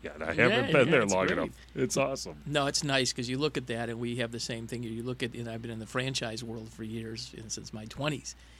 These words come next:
Speaker 2: and you look at that, when you have something good, you wanna duplicate it. And then, you know, he's created a system, and now you're, you're refining the system, and you're tightening it up, and you're getting together. And once you have the system, it's really easy to duplicate. I mean, it's really a system.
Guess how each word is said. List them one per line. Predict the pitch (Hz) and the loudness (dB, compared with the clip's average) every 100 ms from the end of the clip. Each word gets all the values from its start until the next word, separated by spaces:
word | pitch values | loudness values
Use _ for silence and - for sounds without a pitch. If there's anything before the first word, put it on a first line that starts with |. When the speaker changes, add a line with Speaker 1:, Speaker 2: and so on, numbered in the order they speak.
| - - | -20 -10
Speaker 2:
and | 127 120 | -4 -2
you | |
look | 123 147 156 | 0 0 0
at | 127 | -2
that, | 117 113 | -2 -2
when | |
you | 120 | -4
have | 117 | -2
something | 135 123 120 120 | -4 -2 -4 0
good, | 165 131 120 | 2 2 0
you | 120 | -4
wanna | 120 113 | -4 -4
duplicate | 131 - 135 - 104 | -4 -2 -4 -4 -6
it. | 101 - | -8 -8
And | 120 | -6
then, | 117 | -4
you | 120 | -4
know, | 120 120 - - - | -4 -6 -10 -20 -4
he's | 151 147 | 0 0
created | - 156 135 120 | 2 2 2 0
a | |
system, | 113 - 160 - 101 107 - | 0 0 0 -2 -8 -10 -10
and | 123 | -6
now | 123 | -2
you're, | 120 120 120 | 0 -2 -2
you're | 123 110 | -4 -2
refining | 107 - 160 175 127 | -2 2 2 2 -2
the | 117 | -2
system, | 117 - 123 123 | -2 -4 -4 -4
and | 120 | -4
you're | 117 113 - | -6 -6 -2
tightening | 143 - 131 | -2 0 -2
it | 120 | 0
up, | 120 135 - | 0 -2 -4
and | 123 | -6
you're | 123 | 0
getting | 135 127 | -2 -2
together. | 190 208 180 - - - - | 0 2 2 -2 -20 -12 -2
And | 151 | 0
once | 196 190 | 2 2
you | |
have | 175 | 2
the | 151 | 2
system, | - 208 - 147 156 - - - - - - - - - | 2 0 0 -2 -4 -10 -20 -20 -20 -20 -20 -20 -20 -8
it's | 151 - 247 | -4 -2 0
really | 226 | 0
easy | - 156 156 | 0 -2 0
to | 110 | -2
duplicate. | 107 127 - 123 - - - - - | -4 -6 -4 -6 -8 -12 -16 -18 -8
I | 123 | -4
mean, | 123 123 | -4 -2
it's | 123 | -2
really | 156 165 143 | 2 2 2
a | - | 2
system. | - 156 - 120 - | 2 2 0 -2 -8